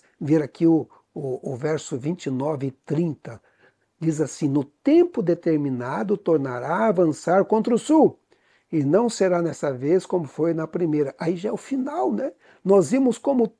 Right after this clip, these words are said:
tudo aconteceu naquele final, né? Houve uma guerra final ali, e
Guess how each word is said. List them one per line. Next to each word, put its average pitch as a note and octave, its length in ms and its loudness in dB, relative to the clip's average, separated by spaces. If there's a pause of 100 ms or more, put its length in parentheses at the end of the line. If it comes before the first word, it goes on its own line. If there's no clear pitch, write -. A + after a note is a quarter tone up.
(140)
tudo D4 420 2
aconteceu A#3+ 640 -2
naquele A#3 360 -2
final, C4+ 460 -4
né? - 200 -6 (420)
Houve E3 260 -2
uma F3 180 -2
guerra F3+ 440 -6
final F#3 420 2
ali, A3+ 400 0 (380)
e D#3 400 2